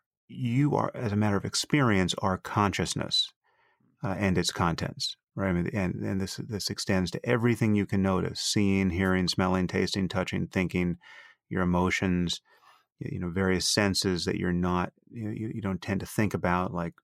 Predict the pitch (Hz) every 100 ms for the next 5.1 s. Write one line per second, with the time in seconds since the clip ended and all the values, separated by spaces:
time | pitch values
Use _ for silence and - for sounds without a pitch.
0 | - 101 - 92 85 - 98 - 98 90
1 | 87 92 - 117 143 135 139 127 120 -
2 | _ 151 170 180 170 156 147 117 98 113
3 | 104 104 92 90 _ _ _ _ _ _
4 | - 104 - - 123 135 113 - 95 85
5 | -